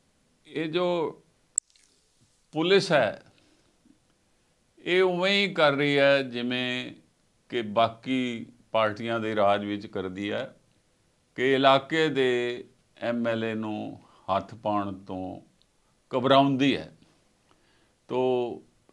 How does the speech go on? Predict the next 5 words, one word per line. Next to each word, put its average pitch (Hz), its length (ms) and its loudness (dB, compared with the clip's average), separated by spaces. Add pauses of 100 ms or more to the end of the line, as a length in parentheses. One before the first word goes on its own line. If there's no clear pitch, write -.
(280)
ਇਹ 127 160 -2
ਬਾਬਾ 117 420 4
ਬਕਾਲਾ 139 540 6
ਦਾ 120 360 2 (720)
ਜੋ 107 240 -4